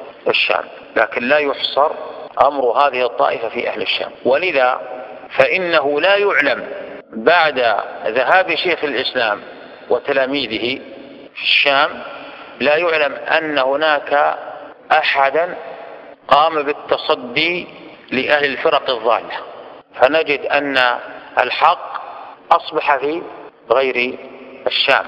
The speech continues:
فدل على أنها تنتقل. ولذا قال النووي رحمه الله، قال: "وليست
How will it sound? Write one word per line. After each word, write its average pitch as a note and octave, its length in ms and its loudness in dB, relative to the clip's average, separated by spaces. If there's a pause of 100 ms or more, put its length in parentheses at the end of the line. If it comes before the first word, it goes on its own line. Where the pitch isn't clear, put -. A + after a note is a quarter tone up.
(120)
فدل B2+ 340 0
على B2 260 4
أنها A#2+ 400 0
تنتقل. A#2+ 520 -4
ولذا A#2 300 -2
قال C3+ 240 2
النووي B2+ 340 2
رحمه A#2+ 440 0
الله، C3 260 2 (440)
قال: D#3 440 4
"وليست C3 640 -2